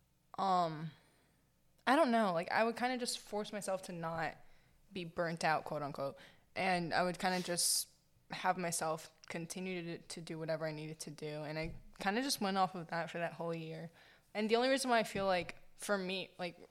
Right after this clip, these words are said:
for me personally, 'cause I know it's not the same for a lot of people, but for me, online learning, um,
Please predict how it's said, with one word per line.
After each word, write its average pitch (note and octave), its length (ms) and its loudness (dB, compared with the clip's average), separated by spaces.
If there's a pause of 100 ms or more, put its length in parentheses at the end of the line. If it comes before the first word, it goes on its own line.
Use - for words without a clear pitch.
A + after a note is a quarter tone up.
(100)
for - 140 -2
me A3 120 4
personally, F3 340 0
'cause E3+ 140 -4
I F3 60 2
know F#3 100 0
it's F3+ 80 -2
not F3 120 -2
the F3 60 -8
same E3 140 -4
for D#3+ 120 -4
a D#3+ 60 -2
lot D#3+ 140 -2
of D#3 80 -10
people, D#3+ 240 -12
but C#3+ 120 -6
for D#3+ 100 -10
me, E3 260 -6
online E3 400 -2
learning, D#3 420 -6 (1000)
um, E3+ 500 2